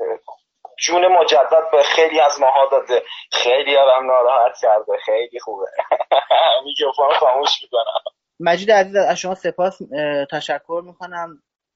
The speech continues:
Speaker 2: در خصوص تک تک بچه‌های ریستارتی هستم. اه، عرضم به حضورتون که تأکید می‌کنم بچه‌ها، به هیچ عنوان، به هیچ عنوان و به هیچ عنوان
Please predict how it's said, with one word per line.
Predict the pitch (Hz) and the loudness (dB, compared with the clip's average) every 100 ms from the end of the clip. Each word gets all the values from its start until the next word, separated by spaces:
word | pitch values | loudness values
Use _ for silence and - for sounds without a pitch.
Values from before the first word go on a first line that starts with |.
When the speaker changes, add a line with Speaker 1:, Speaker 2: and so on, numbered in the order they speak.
| _ _ - 143 | _ _ -8 -2
Speaker 2:
در | 151 | -2
خصوص | - 170 | -2 -8
تک | 170 151 | -4 -4
تک | 165 160 | -4 -4
بچه‌های | 147 143 147 | -4 -2 -6
ریستارتی | 143 135 - 127 170 | -6 -6 -6 -6 -4
هستم. | 170 160 165 165 - _ _ _ _ 135 | -4 -2 -2 -2 -6 _ _ _ _ 0
اه، | 135 135 135 135 131 | 4 6 6 4 4
عرضم | 143 151 151 151 | 0 0 -4 -4
به | |
حضورتون | 143 143 151 156 | -6 -4 -6 -6
که | 147 156 151 147 156 | -4 0 2 2 0
تأکید | 160 - 220 196 | -2 0 -2 -2
می‌کنم | 180 165 175 156 147 | -4 -4 -2 0 0
بچه‌ها، | 147 151 156 147 | 0 -2 -4 -6
به | 135 | -4
هیچ | 156 196 214 - | -4 -2 -4 -4
عنوان، | 165 165 156 147 143 139 | -4 -2 0 0 -2 -2
به | |
هیچ | 170 175 220 - | -2 -2 -6 -4
عنوان | 170 151 151 | -4 -2 0
و | 151 | 0
به | 143 151 | 0 -4
هیچ | 156 214 226 - | -4 -4 -4 -4
عنوان | 165 160 156 185 | -6 -6 0 0